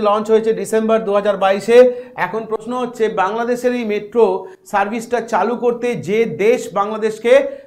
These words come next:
সাহায্য করেছে, দেশটার নাম কি? এখানে সেটাই তোমাকে চেয়েছে, দেশটার নাম হচ্ছে জাপান। মনে রাখবে, দেশটার নাম হচ্ছে জাপান, যারা কিনা বাংলাদেশকে metro, আহ, চালু করতে fund করেছে।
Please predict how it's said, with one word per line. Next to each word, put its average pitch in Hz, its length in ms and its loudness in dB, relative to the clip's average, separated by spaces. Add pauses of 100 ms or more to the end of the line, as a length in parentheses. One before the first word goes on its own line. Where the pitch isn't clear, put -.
(140)
সাহায্য 214 320 0 (120)
করেছে, 214 220 0 (120)
দেশটার 208 340 -4
নাম 233 100 -2 (100)
কি? 254 120 2 (420)
এখানে 185 260 -8
সেটাই 208 280 -2
তোমাকে 214 200 -2 (100)
চেয়েছে, 233 300 2 (400)
দেশটার 175 340 -6
নাম 175 160 0
হচ্ছে 214 240 -2 (640)
জাপান। 120 380 -8 (600)
মনে 165 180 -8
রাখবে, 135 240 -4 (400)
দেশটার 175 300 -6
নাম 196 160 -2
হচ্ছে 196 160 -4 (100)
জাপান, 196 300 2 (100)
যারা 180 200 2
কিনা 202 180 0 (440)
বাংলাদেশকে 190 540 2 (540)
metro, 196 340 -2 (340)
আহ, 160 340 4 (200)
চালু 190 280 2
করতে 202 220 -4 (140)
fund 196 220 2 (120)
করেছে। 147 300 0